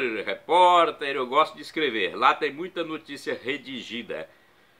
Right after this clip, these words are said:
Notas locais interessantes. Fios telefônicos descartados.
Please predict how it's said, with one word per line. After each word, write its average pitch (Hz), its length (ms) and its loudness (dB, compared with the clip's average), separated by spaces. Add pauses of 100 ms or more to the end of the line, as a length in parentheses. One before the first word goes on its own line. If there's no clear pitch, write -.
(160)
Notas 233 500 2
locais 208 600 4
interessantes. 220 1160 -2 (100)
Fios 269 720 -2
telefônicos 214 1080 -2
descartados. 196 1500 -4